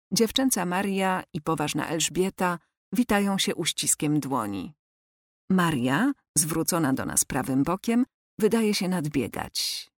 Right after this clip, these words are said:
co podkreśla jej rozwiana szata i falujące na plecach włosy.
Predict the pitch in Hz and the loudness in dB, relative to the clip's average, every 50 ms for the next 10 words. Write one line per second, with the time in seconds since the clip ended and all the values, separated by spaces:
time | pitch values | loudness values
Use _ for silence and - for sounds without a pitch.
0 | _ _ - - - 127 123 - - 143 135 135 - - 139 139 139 143 147 143 | _ _ -6 -4 -4 -4 -8 -6 -4 -4 -2 0 0 0 0 2 2 2 2 2
1 | 139 - - _ 170 180 151 143 - - 160 147 143 78 - 151 - - 180 185 | 0 -2 -4 _ 0 0 0 0 0 0 0 0 0 0 0 0 0 2 2 0
2 | - - - 233 269 285 - _ _ _ _ _ 254 277 262 - - 233 190 175 | 0 0 0 0 0 0 -4 _ _ _ _ _ 4 4 4 4 0 -2 0 2
3 | 165 147 151 190 202 - 160 151 - - - 151 139 - - 156 151 - 156 147 | 2 2 2 2 0 0 0 0 -2 -2 -2 -2 0 0 0 -2 -4 -6 -6 -4
4 | 143 135 123 78 - - - - 120 - | -2 -2 0 2 0 0 0 -4 -10 -12